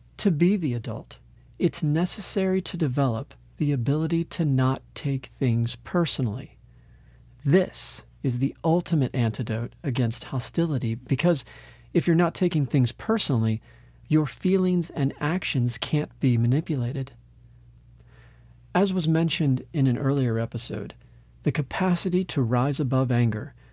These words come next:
by not taking personal offense allows you to see the root of hostility, both in yourself and in others.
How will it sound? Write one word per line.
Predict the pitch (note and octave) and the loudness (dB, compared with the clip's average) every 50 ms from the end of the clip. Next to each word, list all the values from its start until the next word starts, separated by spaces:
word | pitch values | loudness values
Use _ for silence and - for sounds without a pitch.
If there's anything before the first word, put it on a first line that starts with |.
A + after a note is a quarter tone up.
| - - - - | -20 -20 -12 -4
by | C#3 B2+ A#2+ A#2 | 0 0 2 2
not | A2+ A2+ A2+ C3+ - - | 2 2 0 -2 -2 -4
taking | - - F3 F3 - G3 F#3 | -2 -2 -2 0 2 0 0
personal | - - - F3+ F3 - - F#3+ F#3+ G3 | 0 0 -2 0 0 0 -2 -2 0 0
offense | G3 - - G#3 F3 - C#3 - - - - - - - - - - - - - - | -2 -2 -2 -2 -2 -2 -4 -4 -6 -8 -10 -12 -20 -20 -20 -20 -20 -20 -20 -4 -2
allows | C#3+ C3 C3 C3 C#3+ E3 E3+ D#3+ E3 | 0 2 2 2 2 0 0 0 0
you | E3+ F3 F3 | 0 -2 -2
to | - - | -2 -4
see | C#3+ - - - - D#3 D3+ C#3+ | -4 -4 -4 -2 -2 0 0 2
the | C3 C3 | 2 0
root | A#2 G#2+ A#2 B2 C3 C#3+ - - | 0 2 2 2 2 2 0 -4
of | - C3+ - | -8 -8 -6
hostility, | - C#3+ C3+ B2+ - - - D3+ D3 C3+ A2+ - F2+ - - - - - - - _ - - - - - - | -4 -6 -4 -4 -4 -4 -2 -2 -2 -2 -4 -4 -8 -12 -14 -20 -20 -20 -20 -20 _ -20 -20 -20 -20 -6 -2
both | - E3 F3 - - | 0 0 0 0 -2
in | - E3+ D3 | -2 0 0
yourself | C#3 B2+ A2+ - - - E3 E3 - - - - - - - - - - | 0 0 -2 -2 -2 -2 -2 -4 -4 -10 -12 -16 -20 -20 -20 -16 -4 -2
and | D3+ D#3 E3 D#3+ | 0 2 2 2
in | D3+ D3 C#3 | 2 4 2
others. | B2 A2+ G#2 C#3 - - - - - - - | 2 0 0 -4 -10 -12 -12 -12 -12 -12 -12